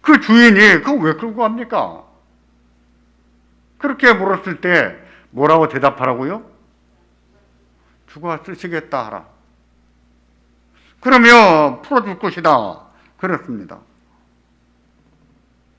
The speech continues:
그렇게 말하면 풀어줄까요? 상식적으로 볼 때.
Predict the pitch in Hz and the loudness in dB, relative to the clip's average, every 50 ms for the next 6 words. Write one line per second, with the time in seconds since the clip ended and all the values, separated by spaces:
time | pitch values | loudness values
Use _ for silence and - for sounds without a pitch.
0 | _ _ _ _ _ _ _ _ _ - _ _ - 214 - 247 - - 254 240 | _ _ _ _ _ _ _ _ _ -20 _ _ 0 2 2 2 4 4 4 6
1 | 214 160 139 139 147 160 165 170 160 160 190 202 175 147 127 107 92 87 85 - | 6 6 4 2 2 2 2 0 0 0 0 2 2 2 0 -2 -6 -10 -18 -20
2 | _ _ _ _ - - 247 226 170 - 139 131 - - 175 165 170 190 214 - | _ _ _ _ -12 -8 -6 -6 -6 -8 -12 -16 -12 -12 -12 -12 -12 -14 -18 -20
3 | _ _ _ _ _ _ _ _ _ _ _ _ _ _ _ _ _ _ _ _ | _ _ _ _ _ _ _ _ _ _ _ _ _ _ _ _ _ _ _ _
4 | _ _ _ _ _ _ _ _ _ _ _ _ _ _ _ _ _ _ _ _ | _ _ _ _ _ _ _ _ _ _ _ _ _ _ _ _ _ _ _ _
5 | _ _ _ _ _ _ _ _ _ _ _ - - 214 247 269 - - 285 - | _ _ _ _ _ _ _ _ _ _ _ -12 -10 -8 -8 -8 -8 -10 -12 -12
6 | - 294 - 214 185 147 127 107 - _ 113 104 - | -10 -8 -8 -8 -8 -8 -10 -14 -14 _ -20 -20 -20